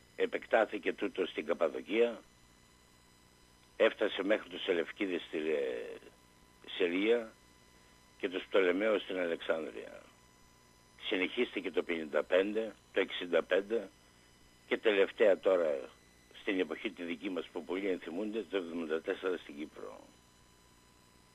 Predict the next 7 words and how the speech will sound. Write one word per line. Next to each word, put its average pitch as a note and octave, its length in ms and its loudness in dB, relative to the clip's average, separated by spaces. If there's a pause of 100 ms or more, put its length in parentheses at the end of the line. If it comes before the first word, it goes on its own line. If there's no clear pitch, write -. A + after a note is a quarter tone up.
(1500)
Σήμερα G#2 340 2
είναι G2+ 160 2
λοιπόν F#2+ 300 -2
μια F2+ 200 0
μέρα F#2 460 -2 (760)
που D#2 100 0
έπρεπε, E2+ 640 0